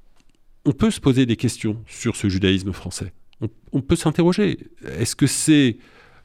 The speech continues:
euh, les rameaux brisés, euh, de l'arbre après la Shoah et après le déracinement des communautés d'Afrique du Nord,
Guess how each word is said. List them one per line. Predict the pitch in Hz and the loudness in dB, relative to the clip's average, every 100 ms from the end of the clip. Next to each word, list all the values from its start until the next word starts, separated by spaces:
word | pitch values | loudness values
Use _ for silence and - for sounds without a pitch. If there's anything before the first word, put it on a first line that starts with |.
| - | -6
euh, | 107 98 101 | -2 0 2
les | 104 101 | 2 2
rameaux | 123 127 117 | 2 2 2
brisés, | 110 110 120 117 101 - | 2 2 2 2 -2 -6
euh, | 92 90 107 | -8 -8 -2
de | 104 | 2
l'arbre | 113 110 90 80 - - - - - - | 2 2 -2 -6 -10 -20 -20 -20 -20 -4
après | 95 - - 107 104 | -4 -2 2 2 2
la | 90 | 2
Shoah | 92 - 104 101 101 - - - - | 0 0 2 2 -2 -8 -20 -20 -2
et | 92 | 0
après | 87 - 101 95 90 | 2 0 0 2 2
le | 82 87 82 | 2 0 2
déracinement | 95 92 - 95 95 95 | 0 -2 -4 -6 -4 -2
des | 90 | -6
communautés | - 90 92 85 98 92 87 | -4 -2 -2 -2 -2 0 0
d'Afrique | 90 85 90 | -2 -6 -6
du | 85 | -4
Nord, | 92 117 175 202 | 0 2 2 -2